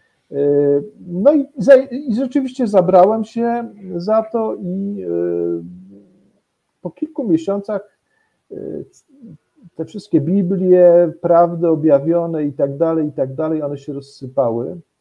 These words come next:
w mojej głowie bardzo szybko. Ja nie sądziłem, że w takim tempie to się rozsypie, bo ja zrozumiałem wtedy, że wiele wątpliwości gdzieś tam zsuwałem na zaplecze, gdzieś tam wy-, wypychałem z mojej świadomości,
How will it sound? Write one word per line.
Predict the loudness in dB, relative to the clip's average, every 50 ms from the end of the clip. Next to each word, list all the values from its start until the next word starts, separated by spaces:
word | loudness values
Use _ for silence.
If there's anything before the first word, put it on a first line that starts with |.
| _ -18
w | -18 -18 -18 _ -12 -8
mojej | -6 -6 -6 -6
głowie | -6 -4 -2 -2 -2 -2 -4 -6 -6 -4
bardzo | 0 0 0 0 -2 -4
szybko. | -4 -2 -2 -2 -2 -4 -8 -8
Ja | -6 -6
nie | -6 -8
sądziłem, | -6 -6 -6 -4 -2 -2 -2 -2 -2
że | -4 -6
w | -6
takim | -6 -6 -6 -6 -10 -6
tempie | -2 -2 -2 -2 -4 -12 -18
to | -20 _ -20
się | _ -18 -18 -18 -18 -20 _ _ _ _ _ -6
rozsypie, | -2 -2 -2 -2 -4 -8 -6 -4 -4 -4 -2 -2 -2 -2 -2 -4 -10 _ _ _ _ 0
bo | 0 0 0 -2 -6
ja | -2 2 4 4 4 2 0 -6 -12 -10 -8
zrozumiałem | -8 -8 -4 -2 0 0 0 0 0 0 0 -2 -2
wtedy, | 0 0 0 0 0
że | 0 0 0
wiele | 2 2 0 0 0
wątpliwości | -2 -2 -4 -6 -6 -6 -6 -2 -2 -2 -2 -2 -4 -6 -6
gdzieś | -6 -6 -6 -8 -4
tam | -2 -2 -2 -2
zsuwałem | -4 -8 -16 -20 -20 -12 -8 -4 0 2 2 4 4 4 2 2 2
na | 2 2
zaplecze, | 2 2 0 0 2 4 4 4 2 -2 -8 -8 -8
gdzieś | -8 -8 -8 -10 -6
tam | -4 -2 -2 -2 -4 -10 -18 -20 _ _ _ _ _ _ _
wy-, | -8 -4 -2 0
wypychałem | 2 2 2 2 2 2 0 4 6 6 8 8 8 6 4 0
z | -2 0
mojej | 4 6 6 6 6 4
świadomości, | 0 -2 0 0 2 2 2 2 2 0 0 -2 -4 -8 _ -10 -10 -10